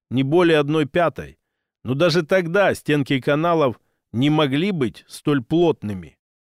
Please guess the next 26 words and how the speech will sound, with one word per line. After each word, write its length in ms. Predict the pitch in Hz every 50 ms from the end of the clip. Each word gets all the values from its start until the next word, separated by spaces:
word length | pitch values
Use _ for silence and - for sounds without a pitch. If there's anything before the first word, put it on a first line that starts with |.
| _ _ -
«Это 280 | 135 170 185 196 190
все, 200 | 160 139 202 190
конечно, 460 | 156 165 160 165 170 165 - 170 151
прекрасно, 800 | 120 - 139 135 120 143 151 180 185 156 117 - - 78 - - _ _
но 100 | - 104
я 160 | 135 151 170 151
хочу 300 | - 165 143 - 165 160
узнать 340 | 156 147 151 160 156 135
главное. 540 | 131 139 147 143 123 107 90 85 80 65 - _ _ _ -
Мне 240 | 107 135 151 165 165
можно 400 | 170 190 214 214 196 190 170 139
сегодня 540 | - - 143 143 165 185 175 151 139 135
использовать 600 | 123 - - - 165 160 147 139 156 151 151 139
магию?» 520 | 151 156 165 160 131 107 82 80 78 69 _ _ _ _ _ _ _ _ _
«Да», 440 | - 90 104 120 139 147 147 131 - _ _ _ _ _
кивнул 420 | - 123 120 123 127 123 123 120
он. 240 | 120 120 113 92 - _ _ _ _ _ _ _ _ _ _ _ _
«А 120 | - 117 151
мне 220 | 180 214 240 233
не 100 | 202 170
придется 480 | 131 156 156 170 175 190 185 156 - 156
уговаривать 640 | 151 143 143 156 160 170 165 156 156 151 147 139 -
Ирвину 400 | 156 147 156 165 185 185 160 143
уступить 520 | 139 127 - - 143 131 - 160 151 123
тебе 260 | - 147 139 139 147 131
победу. 600 | - 151 151 151 151 160 139 101 80 71 -